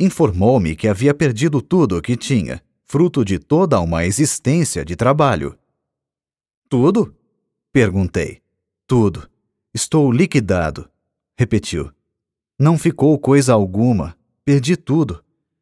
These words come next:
Não há mais esperanças e estou muito velho para recomeçar a vida. Perdi toda a fé em mim."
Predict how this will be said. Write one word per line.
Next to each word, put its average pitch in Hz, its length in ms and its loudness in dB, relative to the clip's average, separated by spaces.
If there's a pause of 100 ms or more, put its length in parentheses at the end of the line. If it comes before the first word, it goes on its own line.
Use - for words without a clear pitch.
(240)
Não 143 280 2
há 156 100 4
mais 92 260 0
esperanças 107 800 -2
e 117 60 -2
estou 147 260 0
muito 151 320 0
velho 104 400 0
para 95 180 -2
recomeçar 160 560 2
a 131 60 2
vida. 82 420 -6 (840)
Perdi 120 380 0
toda 135 440 0
a 85 60 -4
fé 135 400 -2
em 78 100 -4
mim." 80 320 -6